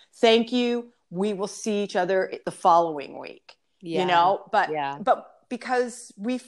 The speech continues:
Speaker 1: I felt responsible for her, I wanted to show, I wanted to be there for her, right? But
Speaker 2: Yeah.
Speaker 1: in, in that, then I wasn't being there for me.
Speaker 2: So how can women make these better choices? How do they,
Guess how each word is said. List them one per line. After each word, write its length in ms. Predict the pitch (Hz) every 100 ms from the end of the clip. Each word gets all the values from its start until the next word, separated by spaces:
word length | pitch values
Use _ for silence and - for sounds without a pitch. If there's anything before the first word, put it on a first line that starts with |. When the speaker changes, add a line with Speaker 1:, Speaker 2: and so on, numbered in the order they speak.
| -
Speaker 1:
I 180 | 202 208
felt 300 | 208 175 -
responsible 640 | 240 - 294 392 320 277
for 160 | - 214
her, 260 | 180 160 147
I 140 | 139
wanted 380 | 185 185 190 208
to 120 | 226
show, 540 | 202 - 214 220 220 220 _ _ -
I 80 | 196
wanted 300 | 233 262 247
to 80 |
be 320 | 202 220 240 240
there 240 | 214 214
for 180 | 214 190
her, 360 | 196 240 151 139
right? 360 | 151 165 208
But 220 | 202 165 -
Speaker 2:
Yeah. 400 | 170 160 196 160
Speaker 1:
in, 140 | 202 185
in 60 |
that, 640 | 160 254 269 233 180 190 -
then 140 | 202
I 80 | 196
wasn't 340 | 185 165 180 160
being 220 | 175 165
there 140 | 156
for 160 | 151 156
me. 400 | 151 143 - - _ _ _ _ _ _ _ _ _ _ - _ _ _ _ _
Speaker 2:
So 260 | - 233 220
how 320 | 220 240 254
can 460 | - 262 226 202 190
women 420 | 185 185 170 170
make 260 | 165 160 -
these 200 | 156 -
better 300 | 156 151 143
choices? 500 | - 147 139 113 110
How 240 | 165 165
do 140 | 190
they, 400 | 190 165 160 160